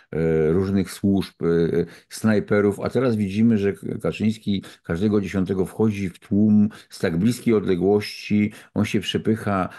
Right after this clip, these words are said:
bije pana Komosę po twarzy. E, sami państwo widzicie, co tu się dzieje. Gdzie to jest, jakie zasady ochrony są? Gdzie to jest zagrożenie tego człowieka? Przecież,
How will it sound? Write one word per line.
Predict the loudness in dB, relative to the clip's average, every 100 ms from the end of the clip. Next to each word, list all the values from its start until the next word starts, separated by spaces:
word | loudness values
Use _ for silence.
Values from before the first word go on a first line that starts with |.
| -10
bije | -2 2 2
pana | 2 -2 0
Komosę | 0 -2 -2 -4
po | -4
twarzy. | -6 -2 -2 -2 -2 -2 -2 -6 -20 _ _ -10
E, | -8 -6
sami | 2 2
państwo | 2 -2 -2
widzicie, | -4 -6 -6 -4
co | -4
tu | -6 -6
się | -4
dzieje. | -2 -2 0
Gdzie | -2 -4
to | -4
jest, | -2
jakie | -2 -4 -4
zasady | -2 -2 -2
ochrony | -2 -2 -4 -8
są? | -14 -20 -20 _ _
Gdzie | -6 -4
to | -2
jest | -2 0
zagrożenie | 2 2 2 0
tego | 0 -2
człowieka? | -2 -4 -2
Przecież, | -4 -6